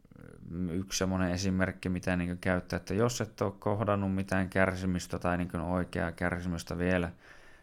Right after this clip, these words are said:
niin tulet huomaamaan sen varmaan viimeistään siinä vaiheessa, että kun vaikka omat vanhemmat kuolee tai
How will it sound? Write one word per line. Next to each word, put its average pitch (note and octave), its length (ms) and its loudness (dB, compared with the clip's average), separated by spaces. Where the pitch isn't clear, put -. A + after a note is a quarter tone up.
niin A#2 120 0
tulet A#2+ 300 6
huomaamaan F#2+ 540 6
sen F2+ 180 2
varmaan F2+ 380 4
viimeistään F2 480 0
siinä F2 300 -2
vaiheessa, E2+ 340 -2
että - 160 -10
kun E2+ 180 -2
vaikka E2 260 -4
omat F2 320 -2
vanhemmat G2+ 480 2
kuolee - 400 -6
tai - 220 -6